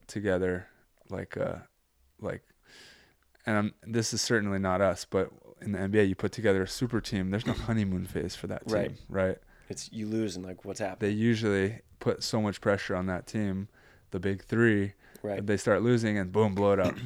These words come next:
Speaker 2: <clears throat>
Speaker 1: or
Speaker 2: Yeah.
Speaker 1: something, you know, like, they just get torched.
Speaker 2: Yeah.
Speaker 1: So.
Speaker 2: Expectations are the thief of joy.
Speaker 1: The killer of joy, yeah.
Speaker 2: Yeah. Uh, let's see. This would be more, uh,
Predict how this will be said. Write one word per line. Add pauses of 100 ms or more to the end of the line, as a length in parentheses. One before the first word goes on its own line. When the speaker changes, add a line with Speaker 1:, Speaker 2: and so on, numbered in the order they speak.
Speaker 2:
<clears throat>
Speaker 1:
or
Speaker 2:
Yeah.
Speaker 1:
something,
you
know,
like,
they
just
get
torched. (240)
Speaker 2:
Yeah. (540)
Speaker 1:
So. (1080)
Speaker 2:
Expectations (560)
are
the
thief
of
joy.
Speaker 1:
The
killer
of
joy, (260)
yeah.
Speaker 2:
Yeah. (1000)
Uh,
let's
see. (460)
This
would
be
more,
uh,